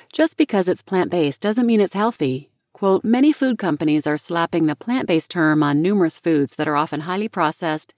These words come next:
dense in calories, and low in nutrients," unquote, says Sharon Palmer, R D N, the Los Angeles-based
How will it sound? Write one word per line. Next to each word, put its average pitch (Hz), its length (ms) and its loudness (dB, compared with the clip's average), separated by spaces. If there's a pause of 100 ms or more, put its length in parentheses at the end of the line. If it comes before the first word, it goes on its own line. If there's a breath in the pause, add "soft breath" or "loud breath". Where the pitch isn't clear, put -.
dense 208 300 0
in 156 100 2
calories, 165 640 -2
and 180 260 0
low 196 220 2
in 156 140 2
nutrients," 147 720 -4 (140)
unquote, 147 540 -2
says 160 300 -2
Sharon 196 320 0
Palmer, 190 440 0
R 165 220 0
D 180 220 2
N, 135 320 -2 (300 soft breath)
the 156 80 -4
Los 147 200 -2
Angeles-based 196 800 -2